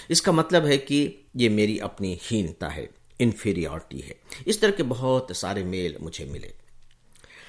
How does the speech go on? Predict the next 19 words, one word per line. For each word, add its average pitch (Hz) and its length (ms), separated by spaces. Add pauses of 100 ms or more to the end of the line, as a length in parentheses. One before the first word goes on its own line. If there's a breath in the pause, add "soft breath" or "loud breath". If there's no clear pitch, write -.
(360 loud breath)
देखिए, 196 200
यहाँ 208 120
जो 180 140
दो 175 200
घटनाएं 151 400
मैंने 135 200
खासकर 120 380
जिनकी 107 300
चर्चा 151 340
की 78 260
है, 73 180 (1040 soft breath)
ये 165 160
दोनों 180 540 (240)
हीनता 202 580
के 175 180
बोध 135 440
से 123 200
संबंधित 98 720
नहीं 71 280